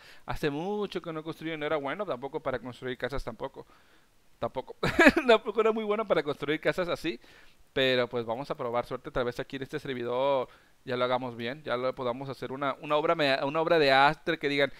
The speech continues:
"Hazme mi casa", yo le voy a decir, "No, porque no tengo tiempo". <laughs> Y bueno, vamos a hacernos un pico de hierro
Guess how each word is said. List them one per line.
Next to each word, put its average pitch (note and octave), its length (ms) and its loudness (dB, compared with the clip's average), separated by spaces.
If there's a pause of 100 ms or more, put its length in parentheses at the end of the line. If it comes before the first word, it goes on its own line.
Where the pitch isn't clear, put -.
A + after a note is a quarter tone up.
(180)
"Hazme G3 240 -2
mi F#3+ 80 -2
casa", E3+ 340 4
yo C#3+ 80 0
le D3 80 -2
voy D3+ 100 -2
a - 20 -6
decir, D#3 140 -8
"No, E3+ 200 -2
porque E3+ 180 -8
no E3 80 -6
tengo F3 200 -10
tiempo". - 400 -6
<laughs> B3+ 920 -2
Y E3 60 -8
bueno, F3+ 180 0
vamos G#3 180 0
a - 40 -6
hacernos G3 260 -4
un G3 80 -12
pico G3+ 200 -6
de D3+ 140 0
hierro D#3 300 0